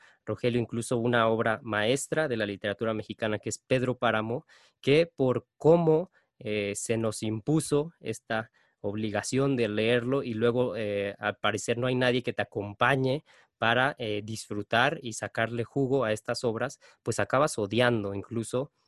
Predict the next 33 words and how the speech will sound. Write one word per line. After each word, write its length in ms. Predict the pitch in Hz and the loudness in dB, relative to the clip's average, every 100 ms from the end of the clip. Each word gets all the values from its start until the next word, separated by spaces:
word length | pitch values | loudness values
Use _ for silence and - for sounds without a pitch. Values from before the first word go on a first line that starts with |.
| _ | _
las 220 | - 95 - | -8 -4 0
obras 260 | 110 110 | 0 0
maestras 480 | 107 101 98 107 101 | 0 -2 -2 -6 -6
de 100 | 101 | -6
la 80 | 95 | -8
literatura. 720 | 95 - 95 95 110 98 - _ _ _ _ | -12 -8 -8 -8 -6 -6 -8 _ _ _ _
Entonces, 580 | - 139 139 165 - - - | 0 0 2 0 -2 -12 -6
em, 460 | 117 113 113 110 107 _ _ _ _ - - | -2 0 0 -2 -6 _ _ _ _ -20 0
con 240 | 147 165 | 4 6
La 100 | 147 | 4
Metamorfosis 1000 | 127 120 117 113 - 135 135 113 104 - | 2 0 -2 -2 0 0 0 -4 -6 -8
de 100 | - | -8
Franz 280 | 104 113 113 | -2 -2 0
Kafka, 360 | - 139 - 156 | 0 0 0 0
que 180 | 156 151 | 0 0
como 240 | 123 110 | -2 -2
los 240 | 110 104 | -4 -6
que 340 | - 107 104 - _ _ - | -4 -4 -4 -10 _ _ -10
nos 120 | 110 | -2
han 100 | 123 | 0
escuchado 440 | 127 - 123 127 131 | 0 -2 -2 0 2
saben 340 | - 123 127 | 2 2 2
que 100 | 120 | 0
es 120 | 127 | -4
uno 200 | - 123 | -4 -2
de 100 | 117 | -2
mis 200 | 107 104 | -2 -4
autores 400 | 98 98 113 117 | -8 -4 -4 -4
predilectos, 540 | - 107 101 107 117 - | -6 -8 -4 -4 -6 -6
si 140 | 113 | -4
no 120 | 107 | -2
es 120 | 117 - | -2 -2
que 260 | 131 156 | -4 -4